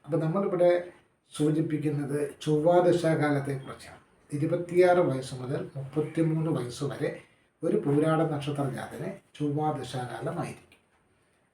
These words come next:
ഈ ചൊവ്വാദശാകാലം എങ്ങനെ ഇവർക്ക് ഗുണമോ ദോഷമോ എന്ന് ചോദിച്ചാൽ ഏകദേശം ഇവർക്ക്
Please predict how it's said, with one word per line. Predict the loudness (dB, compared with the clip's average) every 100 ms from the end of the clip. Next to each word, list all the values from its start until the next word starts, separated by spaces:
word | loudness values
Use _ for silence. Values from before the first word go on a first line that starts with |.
| _ _ _ _
ഈ | -2 2
ചൊവ്വാദശാകാലം | 6 6 6 6 6 8 8 6
എങ്ങനെ | 4 2
ഇവർക്ക് | 2 2 0 0 -2 -10 _ _ -2
ഗുണമോ | 2 2 2 4 4
ദോഷമോ | 4 2 0 -2 -6 -8
എന്ന് | 0 4
ചോദിച്ചാൽ | 4 4 -2 -8 -14 -20 -20 _ _ _ _ -20 _ _ -20 -20 -20 -18 -18 -14 4 8
ഏകദേശം | 8 6 4 4
ഇവർക്ക് | 4 4 2